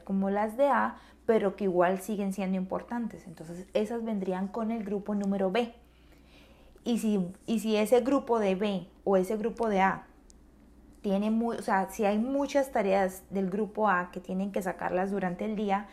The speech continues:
van a empezar a categorizarlas de A uno, A dos, A tres, A cuatro, dependiendo de la cantidad. En el grupo B van a ir las actividades que tienen un poco menos de, de prioridad, pero igualmente las van a clasificar B, B uno, B dos, B tres, dependiendo de la cantidad que tengan.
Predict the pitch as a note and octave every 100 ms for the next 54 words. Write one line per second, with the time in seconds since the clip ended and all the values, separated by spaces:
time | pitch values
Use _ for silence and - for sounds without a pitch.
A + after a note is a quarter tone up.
0 | - - - G#3 G#3+ A3 G3 F#3 F3 A3
1 | G#3+ G#3 G3 F#3 G3 F#3+ F#3+ F#3 F3+ -
2 | - G3 G3+ G#3 G3 F#3+ - G3+ F#3 F#3
3 | F3+ - F#3 F3+ F3 F3+ F3+ - F#3+ F#3+
4 | E3+ F#3 F#3 F3 E3+ E3 D#3+ F3+ F3+ F3
5 | E3 D#3+ E3 - - - _ - - -
6 | - - - - G#3+ F#3 F3 F#3+ A3+ C#4+
7 | C4+ C4 C4+ - - - - G3 G3+ F#3+
8 | G3+ G#3 A3 A3 - F3+ F3+ - A3 F#3
9 | F3+ F3+ G#3+ G#3+ B3 C4 C4 B3 B3 A#3+
10 | - G#3+ G3+ G#3+ G#3+ B3+ C4 C4 A3 A#3+
11 | - - - - C4 A#3+ F#3 G#3 G3+ F3+
12 | F#3 G3 G3+ F#3 F3 F3+ G3+ F#3 - -
13 | E3+ F3 E3+ F3 F#3 G3+ F3+ F3 F3 F3+
14 | F#3 F#3 E3+ E3+ E3+ F3+ F3+ E3+ F3+ G#3
15 | A3 F#3+ E3+ E3 E3 F3+ F#3+ F3 E3+ E3+
16 | E3 F3+ F3+ - -